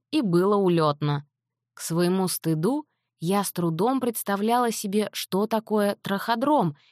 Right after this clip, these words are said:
и как из него вылетают, но выяснять постеснялась. Ира быстро и много говорила, и я впервые узнала много странных слов и фраз,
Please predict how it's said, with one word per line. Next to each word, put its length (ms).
и 120
как 280
из 140
него 260
вылетают, 720
но 240
выяснять 540
постеснялась. 880
Ира 300
быстро 500
и 40
много 400
говорила, 580
и 80
я 300
впервые 580
узнала 540
много 480
странных 640
слов 500
и 80
фраз, 540